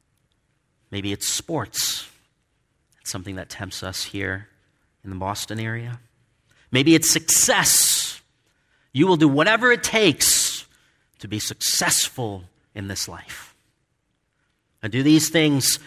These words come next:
consume you at a level that is unhealthy and an unhelpful? You may not sacrifice an animal on these altars, but maybe you do sacrifice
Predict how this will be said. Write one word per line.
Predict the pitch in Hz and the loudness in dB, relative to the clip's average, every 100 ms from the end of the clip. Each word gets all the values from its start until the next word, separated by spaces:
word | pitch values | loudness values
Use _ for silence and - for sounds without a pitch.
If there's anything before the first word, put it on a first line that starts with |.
| - | -12
consume | - 131 123 - - 180 202 208 | -4 -2 0 0 2 2 2 2
you | 202 190 | 0 0
at | 147 143 | 0 2
a | |
level | 139 147 147 | 2 2 0
that | 139 127 | -2 -2
is | 120 | -4
unhealthy | 123 123 - - 127 - - 85 - _ _ _ _ _ _ | -4 -6 -6 -8 -8 -10 -16 -18 -20 _ _ _ _ _ _
and | - | -14
an | 95 | -12
unhelpful? | 95 101 92 135 131 - - 90 82 _ _ _ _ _ _ _ _ | -8 -10 -8 -6 -6 -10 -14 -14 -16 _ _ _ _ _ _ _ _
You | - 339 | -4 0
may | 170 | 2
not | 123 110 - - | 2 -2 -10 -12
sacrifice | - 107 101 - - 120 123 - | -6 -4 -6 -8 -4 -2 -2 -2
an | 101 90 | -4 -10
animal | - 95 117 143 147 | -12 -8 -4 -2 0
on | 143 139 135 120 | 0 -2 -4 -4
these | 135 135 | -4 -2
altars, | 131 151 185 190 | -4 -4 -4 -4
but | 165 143 | -2 -2
maybe | 156 185 | -2 -4
you | 196 | -6
do | 190 240 | -6 -4
sacrifice | - 175 180 160 180 180 | -2 -2 0 2 2 2